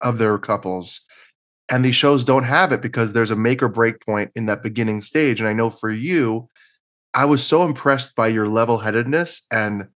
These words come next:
and li-, like, logic thinking about the whole, the way you just talked about relationships, the way you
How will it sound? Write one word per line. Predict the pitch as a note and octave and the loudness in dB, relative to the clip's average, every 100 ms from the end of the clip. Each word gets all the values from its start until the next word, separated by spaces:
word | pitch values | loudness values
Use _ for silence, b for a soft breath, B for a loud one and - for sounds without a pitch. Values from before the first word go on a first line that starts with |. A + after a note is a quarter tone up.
| _ _ _ | _ _ _
and | A#2+ G#2+ G#2+ A2 | -6 -4 -4 -2
li-, | B2 A#2+ | -4 -4
like, | A2 A2 | -6 -6
logic | A2 G#2+ A#2+ C3+ C#3 | -6 -2 0 2 0
thinking | C3+ - B2+ B2 G#2 G2 | -2 0 0 0 -4 -4
about | F#2+ A2 A2+ - | -2 0 0 0
the | A2+ | -6
whole, | - A#2 A2+ A2+ A2+ A2 | -2 0 2 2 0 -2
the | A2+ | 0
way | B2+ F#3 | 0 2
you | D#3+ | 0
just | B2+ - | -2 0
talked | B2+ B2+ | 0 0
about | A#2+ G#2 | -2 -2
relationships, | A2 G#2+ A2 G#2+ | 0 -2 -4 -4
the | A#2 | -2
way | B2 | 0
you | C#3 B2 A2 | 2 2 -2